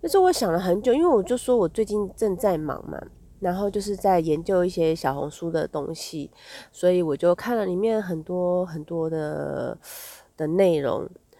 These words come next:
那其中有一篇其实让我稍微有一些感触，所以我想要拿出来跟大家来分享一下。就是我想要把今天的主题把它列为就是离婚后的你，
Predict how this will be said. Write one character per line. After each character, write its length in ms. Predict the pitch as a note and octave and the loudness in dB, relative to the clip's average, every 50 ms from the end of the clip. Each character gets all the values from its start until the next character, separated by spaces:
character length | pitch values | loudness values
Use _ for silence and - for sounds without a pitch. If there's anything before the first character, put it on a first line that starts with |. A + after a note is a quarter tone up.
| - _ _ | -20 _ _
那 140 | - C#4+ C4 | 0 0 0
其 140 | B3+ - A#3+ | 0 0 2
中 140 | C4+ E4+ D#4+ | 2 4 4
有 100 | B3 G#3 | 4 4
一 80 | A3+ | 2
篇 240 | A3 - B3+ A#3 A#3+ | 2 4 2 2 2
其 180 | A#3 - - G3+ | 2 -4 -6 -4
实 120 | G3 G#3+ | -2 2
让 160 | A#3 A#3+ G#3+ | 2 4 4
我 120 | F#3 D#3 D#3+ | 2 2 0
稍 280 | - - A3+ A3+ A#3 | -2 0 2 2 4
微 100 | A3 G3 | 4 4
有 140 | F3 D#3 D#3+ | 4 4 2
一 20 | |
些 180 | F#3+ - F#3+ F#3 | 2 2 0 0
感 220 | F3+ - E3+ - - - | 2 0 -2 -2 -4 -8
触， 160 | - - F#3 | -10 -10 -8
所 160 | - - C4 | -2 0 0
以 20 | |
我 80 | B3 A#3 | 2 2
想 180 | A#3 - F3 D3+ | 2 2 2 2
要 140 | F3+ G3+ | 2 0
拿 180 | G3+ F#3+ E3 D#3+ | 0 -2 -2 -4
出 160 | F3 - - | -6 -6 -4
来 160 | F#3 F#3 F3 | -2 -2 -2
跟 320 | F3 - F#3 F#3 F#3+ G3 G3 G3+ | -2 -2 -2 -2 -2 -2 -4 -4
大 160 | G3 F3 D#3+ | -4 -4 -4
家 420 | - - E3+ D3+ D3+ D#3 E3 D#3+ | -4 -4 -4 -2 -2 -2 -2 -2
来 340 | E3+ - - - - - F#2 - - F#3+ _ | -4 -4 -6 -6 -6 -6 -8 -8 -10 -14 _
分 180 | - C4 D4+ E4 | -4 -2 -2 -2
享 200 | D#4 - - - - - | -2 -2 -4 -4 -6 -6
一 40 | |
下。 240 | - - - - - - _ _ _ _ - _ _ - - - _ | -8 -4 -4 -4 -4 -6 _ _ _ _ -20 _ _ -20 -20 -20 _
就 100 | _ C4+ | _ -8
是 540 | C4 C4 C#4 C4+ B3 A#3+ G#3+ G3 F3 - - | -4 0 4 6 8 8 8 6 4 2 2
我 100 | - G#3 | 0 -2
想 220 | - - A3 F#3 | 4 6 6 6
要 120 | G3+ A#3 A#3+ | 8 6 4
把 160 | A3+ F3 D#3+ | 4 2 0
今 200 | D#3+ - G#3+ A3 | 0 2 2 4
天 120 | G#3+ G#3+ | 4 6
的 160 | G#3+ G3+ G3 F3+ | 6 6 6 4
主 220 | F3+ - D3 C3+ | 2 -2 -8 -8
题 160 | - - D3+ | -6 -6 -6
把 120 | - D3 C3+ | -6 -6 -4
它 180 | D3 D#3 D#3+ | -2 -2 -2
列 180 | F3 F#3 F3+ E3 | 2 2 2 2
为 160 | D3 C#3 C3+ | 2 0 -2
就 180 | C3 - D#3+ D#3 | -4 -4 -8 -8
是 560 | - - F3 E3 D#3 D3 C#3+ C3+ A#2 A#2 - - _ _ - - - - - - - - - | -6 -8 -6 -4 -4 -2 -2 -2 -4 -4 -8 -10 _ _ -20 -20 -20 -20 -20 -20 -20 -10 -4
离 160 | F#3+ G#3 G#3+ | -2 -2 -2
婚 240 | - - C4 B3 B3+ | 4 4 4 4 4
后 300 | A#3+ - C4+ B3+ G#3+ G3 | 2 0 0 0 0 2
的 260 | F#3+ F#3+ F3 E3 D#3 | 2 0 0 0 0
你， 360 | D3+ D3+ C#3+ C#3 - - - | -2 -4 -4 -6 -6 -8 -10